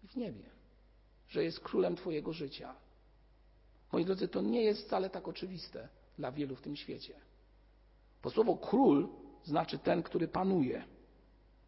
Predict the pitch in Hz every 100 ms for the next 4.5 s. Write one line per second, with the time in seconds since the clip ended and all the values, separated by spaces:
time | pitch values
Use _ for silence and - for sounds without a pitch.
0 | _ - 156 180 185 202 226 - 208 254
1 | 170 151 165 - - - - - 196 208
2 | 233 202 151 214 285 - 175 165 147 151
3 | 147 135 127 123 117 117 - 120 127 165
4 | 208 247 147 -